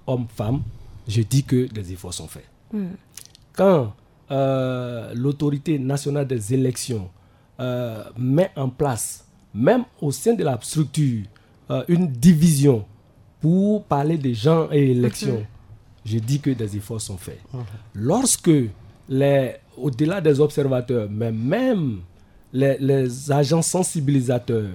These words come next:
Speaker 1: que nous avons mis en mission, euh, vont dans les niches, même des personnes, des femmes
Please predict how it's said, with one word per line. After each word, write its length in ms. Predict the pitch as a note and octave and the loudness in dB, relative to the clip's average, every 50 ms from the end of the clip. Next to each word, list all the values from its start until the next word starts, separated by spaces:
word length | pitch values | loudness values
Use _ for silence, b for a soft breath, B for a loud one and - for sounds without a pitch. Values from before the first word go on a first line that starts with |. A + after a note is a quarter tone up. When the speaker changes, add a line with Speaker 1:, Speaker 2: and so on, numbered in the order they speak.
| F#2+ - b b b b b _ | -10 -14 b b b b b _
Speaker 1:
que 100 | - D3 D3 | -2 0 2
nous 340 | D3 D3+ D#3 D#3+ D#3 C#3 | 4 4 4 2 2 2
avons 580 | D3+ C#3+ C#3 C3+ D3+ D#3 D#3 D#3+ D#3+ D3 - - | 2 2 2 2 4 4 4 4 4 2 -2 -4
mis 340 | C3+ C3 C3 C#3 D3+ D3+ C#3+ | -2 0 0 2 2 2 2
en 80 | C#3 C3 | 2 2
mission, 500 | B2+ C3 C#3 C3+ - - C3 A2 F2 F#2 b b b b b b b b - | 2 2 0 0 -2 -4 -4 -4 -6 -8 b b b b b b b b -6
euh, 560 | B2+ C3 C3 B2+ B2+ B2+ B2 B2 A#2+ A#2+ A#2+ A2+ - A#2+ A2 | -4 -2 -2 -2 -2 -2 -4 -6 -6 -8 -10 -12 -12 -6 2
vont 200 | C#3+ F#3+ G#3 A3 | 4 6 6 6
dans 200 | F3+ C#3 D3 D3 | 6 4 4 6
les 200 | D3 D3 D3 C#3+ | 6 8 6 6
niches, 480 | C#3 D3 D#3 F#3+ G#3 F3 - - - - - - - | 6 6 4 4 4 4 2 -2 -6 -8 -12 -8 -2
même 280 | A2+ D#3 A3+ B3+ G#3+ | 2 2 4 4 2
des 140 | E3+ D3 C3+ | 2 0 0
personnes, 580 | - - - F#3 F3 - - - D3 A#2+ A2 A2+ | 0 2 0 0 0 0 -2 -2 -2 -2 0 0
des 100 | B2+ - | -2 -2
femmes 440 | - - - D#3+ C#3+ B2 A2 F2 | -2 -2 0 0 0 0 -2 -6